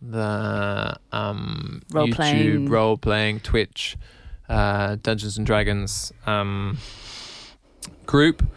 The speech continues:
Speaker 1: Uh, if you haven't seen it, check it out. They're a group of, uh, voice actors in California who play Dungeons and Dragons, and obviously because they're voice actors, they
Speaker 2: They're
Speaker 1: do
Speaker 2: very
Speaker 1: it
Speaker 2: good at it.
Speaker 1: really well.
Speaker 2: Yeah.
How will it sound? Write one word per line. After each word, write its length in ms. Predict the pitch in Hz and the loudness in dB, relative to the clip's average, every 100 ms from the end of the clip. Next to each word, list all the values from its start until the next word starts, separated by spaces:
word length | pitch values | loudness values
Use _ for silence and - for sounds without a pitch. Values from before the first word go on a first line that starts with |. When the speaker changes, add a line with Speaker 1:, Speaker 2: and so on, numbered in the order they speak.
| - - _ - | -10 -20 _ 0
Speaker 1:
Uh, 440 | 113 110 107 107 | 2 4 4 2
if 100 | 117 | 0
you 60 | 117 | 0
haven't 160 | 113 101 | 0 0
seen 220 | 113 104 | 0 0
it, 120 | 92 | -2
check 200 | - 104 | -2 -4
it 40 | 95 | 0
out. 240 | 113 120 - | 0 0 -4
They're 360 | 110 101 98 | -2 0 0
a 40 | 95 | 0
group 320 | 104 95 - | -2 -4 -4
of, 540 | - 98 95 107 - - | -2 0 0 -4 -14 -14
uh, 200 | - 101 | -4 -2
voice 320 | 98 113 123 - | 2 4 4 2
actors 600 | 92 - 98 92 - - _ _ - | 0 -2 -2 -2 -4 -12 _ _ -6
in 480 | 107 92 90 92 90 | -2 -2 -2 -2 0
California 720 | 104 92 120 120 117 113 127 _ _ - _ | 0 2 2 2 2 0 -2 _ _ -20 _
who 180 | - 104 | -2 0
play 220 | - 107 | 4 2
Dungeons 300 | 104 101 95 | 4 0 -2
and 80 | 95 | 0
Dragons, 500 | 101 95 92 90 - - - | 0 2 0 -2 -8 -14 -4
and 100 | 110 | -2
obviously 260 | 101 98 _ _ | -2 -8 _ _
because 260 | - 110 104 | -4 0 0
they're 120 | 101 | 0
voice 260 | 95 107 - | 2 2 0
actors, 460 | 92 - 110 123 - _ _ _ _ | -4 0 0 0 -8 _ _ _ _
they 100 | - | -12
Speaker 2:
They're 120 | 95 135 | -4 -2
Speaker 1:
do 40 | |
Speaker 2:
very 120 | 135 | 0
Speaker 1:
it 40 | 131 | 2
Speaker 2:
good 160 | 143 | 2
at 40 | 95 | 2
it. 20 | |
Speaker 1:
really 360 | 92 92 98 | 2 2 2
well. 360 | 101 107 95 98 170 | 2 2 4 2 2
Speaker 2:
Yeah. 180 | 160 202 | 0 0